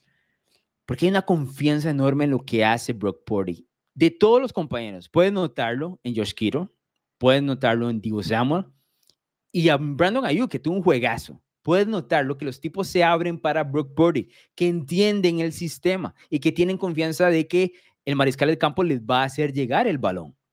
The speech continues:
¿no? Que no pasa siempre, que no va a cometer errores. Purdy no comete muchos errores, seamos honestos. Y se mueve muy bien en la bolsa, en la bolsa de protección. Tiene unos pasitos bailarines,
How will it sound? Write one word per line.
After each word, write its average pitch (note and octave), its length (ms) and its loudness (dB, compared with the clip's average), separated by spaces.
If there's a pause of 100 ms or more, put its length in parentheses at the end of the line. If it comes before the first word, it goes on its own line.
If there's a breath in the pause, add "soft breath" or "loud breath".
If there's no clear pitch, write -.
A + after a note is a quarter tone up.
(160)
¿no? D#3+ 300 -4 (300)
Que D3+ 100 -4
no D3+ 180 -2
pasa D#3+ 280 -2
siempre, F#3 500 -4
que - 140 -2
no D#3 120 2
va F3+ 80 4
a F3 40 -4
cometer D#3 340 -2
errores. D#3 260 0
Purdy G#3 200 -2
no F#3+ 100 -2
comete B2+ 240 -4
muchos G#2 240 -6
errores, F2+ 340 -6
seamos F2+ 280 -12
honestos. - 260 -20 (800 soft breath)
Y C#3+ 120 -4
se C3+ 120 -4
mueve D3 320 -2
muy C3 180 -2
bien A2 200 -6
en G2 40 -8
la F#2+ 60 -8
bolsa, F#2+ 320 -10
en G#2+ 100 -10
la F#2+ 60 -6
bolsa F#2+ 240 -6
de - 60 -20
protección. D#2 560 -12 (220)
Tiene E3 200 2
unos G3 280 2
pasitos G#2 760 -2
bailarines, F#2+ 800 -4